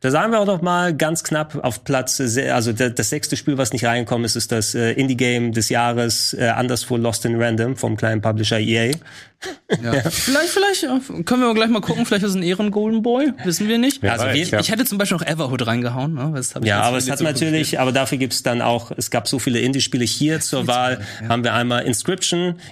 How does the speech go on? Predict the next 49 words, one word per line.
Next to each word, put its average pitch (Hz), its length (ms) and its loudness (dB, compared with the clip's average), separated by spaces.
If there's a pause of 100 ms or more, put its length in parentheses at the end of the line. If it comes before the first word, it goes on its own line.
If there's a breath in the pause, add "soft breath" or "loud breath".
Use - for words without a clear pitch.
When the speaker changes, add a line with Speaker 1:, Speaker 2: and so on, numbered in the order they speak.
Speaker 1:
ihr 113 80 0
seht, 110 320 0
äh, 107 340 2 (160)
die, 107 160 0
die 104 100 0
Sachen 120 200 2
da, 117 100 2
Chicory 180 440 0
haben 156 200 0
wir 147 80 0
da, 131 160 0
was 110 140 -4
auch 101 100 -4
super 117 300 -2
gute 113 240 -2
Wertungen 123 400 -2
überall 113 240 2
bekommen 110 400 0
hat. 107 180 -2
Unpacking, 139 640 0
das 107 240 0
Wir 113 80 0
packen 110 300 -2
aus 131 240 0
Spiel, 160 400 -2 (360 loud breath)
Death's 123 380 -2
Door, 131 520 2
Metroidvania, 113 760 0
Zelda-Style-Game 113 1160 0
und 110 340 -2
Loop 120 300 -2
Hero, 110 540 0 (280 loud breath)
das - 320 -2
Clicker-Game 131 760 0
mal 117 240 2
ganz 117 260 0
anders 139 360 -2
interpretiert 113 500 -2
mit 113 160 -2
Rollenspielelementen. 104 1080 0
Speaker 3:
Hm. 98 380 -2
Speaker 1:
Ähm, 101 320 2
findet 120 280 -2
ihr 113 100 2
auch, 104 140 -2
wie 113 80 0
gesagt, 107 360 0
auf 107 100 -4
der 110 100 0